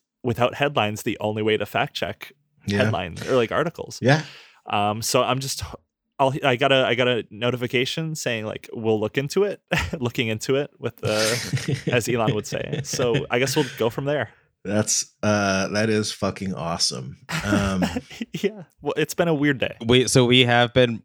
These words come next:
Speaker 3: we've been persecuted by the powers that be.
Speaker 1: <laughs>
Speaker 3: We are being silenced for our beliefs. Um, he's gonna, he's,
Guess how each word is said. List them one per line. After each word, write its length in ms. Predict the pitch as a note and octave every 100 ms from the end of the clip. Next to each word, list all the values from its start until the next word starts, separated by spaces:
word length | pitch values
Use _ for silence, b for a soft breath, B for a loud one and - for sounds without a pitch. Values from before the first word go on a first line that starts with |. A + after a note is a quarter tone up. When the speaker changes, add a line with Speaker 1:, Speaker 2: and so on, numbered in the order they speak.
| _
Speaker 3:
we've 300 | G2+ A2 A#2
been 160 | A#2 A2
persecuted 920 | - A2 A2 G2 - F#2+ E2+ E2+ D#2+
by 220 | - E2+
the 80 | E2
powers 480 | - F2+ E2+ E2 D#2
that 220 | F2 A#3+
be. 400 | F#2 F2+ E2 D#2+ D#2
Speaker 1:
<laughs> 100 | -
Speaker 3:
We 220 | F2 E2+
are 100 | E2+
being 280 | D2+ E2+ E2
silenced 540 | - F2 E2+ E2 E2
for 140 | - F2+
our 180 | D#2+ D#2
beliefs. 800 | E2 F#2+ G#2+ G2+ - - - - D#3+ B B B B B _
Um, 920 | F#2 F2 F2 E2 E2 D#2+ D#2+ D#2 E2 - _ _ _ _ _ _
he's 260 | _ - G2
gonna, 460 | G#2 F2+ F2 E2+ -
he's, 460 | F#2+ G#2 F2 -